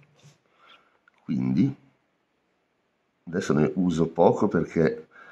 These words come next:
tanto è solamente una piccola prova, facciamo circa un grammo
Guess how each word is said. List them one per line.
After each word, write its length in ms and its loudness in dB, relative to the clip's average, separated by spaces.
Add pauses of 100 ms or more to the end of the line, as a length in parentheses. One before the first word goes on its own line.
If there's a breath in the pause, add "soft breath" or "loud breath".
(300 loud breath)
tanto 300 0
è 20 0
solamente 460 2
una 100 2
piccola 440 -6
prova, 540 -2 (1700 soft breath)
facciamo 800 2
circa 360 -2
un 120 4
grammo 600 2